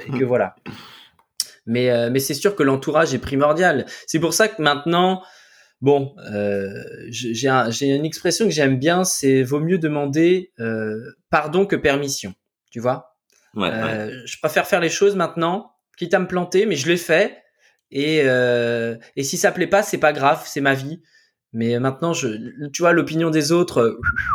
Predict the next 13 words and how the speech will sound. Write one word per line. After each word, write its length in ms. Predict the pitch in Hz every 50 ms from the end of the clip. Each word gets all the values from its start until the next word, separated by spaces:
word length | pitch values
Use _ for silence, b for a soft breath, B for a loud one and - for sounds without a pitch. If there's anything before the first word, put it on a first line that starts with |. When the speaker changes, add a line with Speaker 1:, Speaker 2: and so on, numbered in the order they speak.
| B B -
Speaker 1:
je 140 | - - 139
m'en 120 | 139 139
contrecarre, 580 | - 190 180 - - 165 151 - 190 185 170 156
mais 80 | 147
ça 140 | 135 - 151
fait 100 | 151 151
pas 140 | 139 160 156
longtemps, 260 | 165 160 165 175 170
ça 160 | 160 - 123 113
fait 140 | - 127
deux 240 | 127 127 135 139 139
ans. 180 | 165 160 156 156 B B B B B B B B B - 104
Euh, 220 | 104 98 98